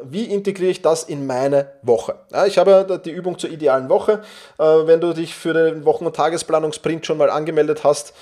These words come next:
äh, kann dir gerne auch den verlinken, dann kennst du ja die Übung zur idealen Woche schon. Für mich eines der, der Grund, Grund, äh, Ideen, die du haben musst,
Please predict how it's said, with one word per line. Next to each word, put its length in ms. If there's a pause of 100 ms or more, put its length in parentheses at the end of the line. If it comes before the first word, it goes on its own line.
(220)
äh, 160
kann 160
dir 80
gerne 180
auch 80
den 140
verlinken, 500
dann 220
kennst 260
du 60
ja 40
die 100
Übung 320
zur 120
idealen 400
Woche 240
schon. 200
Für 120
mich 240
eines 300
der, 260
der 480 (140)
Grund, 720
Grund, 500
äh, 420 (600)
Ideen, 680 (320)
die 80
du 160
haben 240
musst, 400